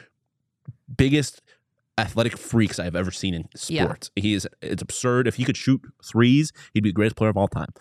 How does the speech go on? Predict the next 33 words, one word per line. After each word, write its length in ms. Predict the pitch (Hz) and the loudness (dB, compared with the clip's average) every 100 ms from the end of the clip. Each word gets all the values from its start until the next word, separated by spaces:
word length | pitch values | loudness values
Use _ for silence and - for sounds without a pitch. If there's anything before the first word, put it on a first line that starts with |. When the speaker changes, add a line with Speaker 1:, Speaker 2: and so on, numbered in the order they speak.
| - | -14
Speaker 2:
Yeah. 200 | - 98 | -2 0
Speaker 1:
Um, 320 | 87 80 82 - _ - - - | 0 -2 -8 -12 _ -10 -10 -12
so 240 | - 110 | 0 2
I, 320 | 95 107 113 | 4 2 2
I 20 | 120 | 2
don't 100 | 131 | 2
know 60 | |
if 60 | 135 | 0
you're 80 | 98 | 0
stopping 340 | - 113 107 | 2 4 2
him, 200 | 95 82 | -2 -2
but 180 | 80 87 - | -2 -4 -6
K 200 | - 127 | -2 0
D 300 | 117 117 113 | 4 4 2
is 100 | 101 | 0
going 200 | 92 104 | 0 0
to 40 | 98 | 0
give 120 | 98 | -2
you 60 | 92 | -2
an 60 | |
opportunity, 480 | 90 - - 98 95 | -4 -6 -2 0 0
a 40 | - | 0
good 160 | - | 0
opportunity 460 | 98 92 - 92 87 | 0 -2 -4 -4 -4
to 60 | - | -4
slow 160 | 87 | -6
him 140 | - 82 | -6 -10
down. 220 | 85 87 _ _ - | -12 -12 _ _ -6
Speaker 2:
Yeah, 240 | 170 82 | -6 -6
absolutely. 540 | - 170 - 156 139 143 | -4 -6 -4 -4 -4 -4
And 140 | 160 | -4
I 60 | 185 | -4
think 240 | 247 208 | -6 -8